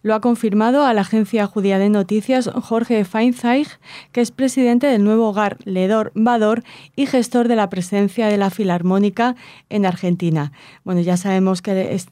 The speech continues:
ah, una de las orquestas más importantes del mundo, la Filarmónica de Israel, hace giras por todo el mundo y cuando, eh, viajan a Sudamérica, bueno, pues intentan abarcar la mayor,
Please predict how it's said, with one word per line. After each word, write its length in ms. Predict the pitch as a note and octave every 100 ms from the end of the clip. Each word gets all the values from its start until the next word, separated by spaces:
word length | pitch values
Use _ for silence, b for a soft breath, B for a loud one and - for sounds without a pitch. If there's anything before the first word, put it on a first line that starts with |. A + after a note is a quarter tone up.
| -
ah, 480 | F#3 F3+ F3 F3 -
una 240 | G3+ G3
de 80 | F3+
las 220 | F3+ F3+
orquestas 420 | F#3+ G#3+ - F#3
más 200 | G3 F3+
importantes 520 | F#3+ F#3+ E3+ F3 E3+
del 160 | E3+ E3+
mundo, 300 | F#3+ A#3 C#4+
la 120 | B3+
Filarmónica 680 | G3 F#3+ E3+ F3+ F#3 F3+ F3+
de 60 | A3
Israel, 400 | A3 G3+ G#3 G#3+ B B B
hace 200 | G#3 G3
giras 300 | - G#3 G3+
por 180 | - A#3
todo 240 | C4+ C4+
el 60 | C4+
mundo 260 | C#4+ C#4
y 60 | D4
cuando, 480 | B3 G#3+ G3+ F#3 F3+ B B B -
eh, 220 | F#3+ F#3
viajan 520 | F#3 B3 B3 G#3 F#3+ -
a 120 | F#3
Sudamérica, 600 | F#3 A3 A#3 A#3 A#3+ B3
bueno, 240 | G3+ F3+
pues 180 | F3 F3
intentan 520 | F#3 F3+ F3+ G3+ G3+
abarcar 520 | - F3+ F3 F3 G3 G3
la 80 | F3+
mayor, 340 | F3 F3+ F#3+